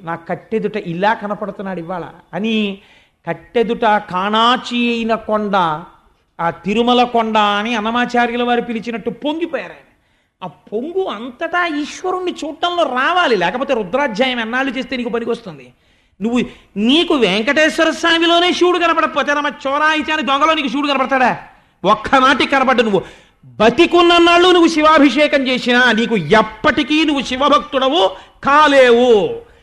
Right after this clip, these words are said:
నీకు ఈశ్వరుడి రూపాల్లోనే ఏకత్వం కనపడలేదు, నీకు రుద్రాధ్యాయంతో శివుడు కనపడ్డాడా? పచ్చబద్ధం. నీకు శివుడి యందు వెంకటేశ్వరుడు కనపడలేదు, నువ్వు శివ-, "సర్వ సర్వ శివస్థాను భూతాదిర్నిధిరవ్యయ" అని విష్ణు సహస్రం చెప్తావా?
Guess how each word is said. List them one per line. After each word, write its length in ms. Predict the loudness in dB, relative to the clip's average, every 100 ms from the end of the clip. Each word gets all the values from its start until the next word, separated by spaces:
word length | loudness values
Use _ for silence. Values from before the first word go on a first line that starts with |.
| _
నీకు 180 | -10 -6
ఈశ్వరుడి 680 | -6 -6 -10 -2 -2 0 0
రూపాల్లోనే 640 | -2 -2 -2 0 -2 -2
ఏకత్వం 480 | -2 -2 -4 -4 -6
కనపడలేదు, 500 | -6 -6 -4 -4 -6
నీకు 180 | -4 -4
రుద్రాధ్యాయంతో 720 | -2 0 0 0 -2 -2 -6
శివుడు 240 | -6 -10
కనపడ్డాడా? 580 | -6 -6 -6 -6 -6 -8 -10 -6 -4
పచ్చబద్ధం. 680 | -4 0 0 0 -2 -8 -10 -14 _ _ _ _ _ _ _ -2
నీకు 380 | -2 0 -2 -4 -12 _ _
శివుడి 380 | -6 0 2 4
యందు 220 | 4 4
వెంకటేశ్వరుడు 720 | 4 4 4 2 2 0 2
కనపడలేదు, 500 | 0 0 0 2 2
నువ్వు 180 | 2 -2
శివ-, 340 | -2 -6 -6
"సర్వ 360 | -2 0 2 0
సర్వ 420 | 0 -2 0 0
శివస్థాను 760 | -2 -2 -2 -2 0 2 2 0
భూతాదిర్నిధిరవ్యయ" 1500 | 0 0 2 4 4 2 -2 -2 0 0 0 2 4 4 4 0 -10
అని 120 | -4 -4
విష్ణు 200 | -2 0
సహస్రం 400 | 0 0 -2 -2
చెప్తావా? 460 | -2 0 0 0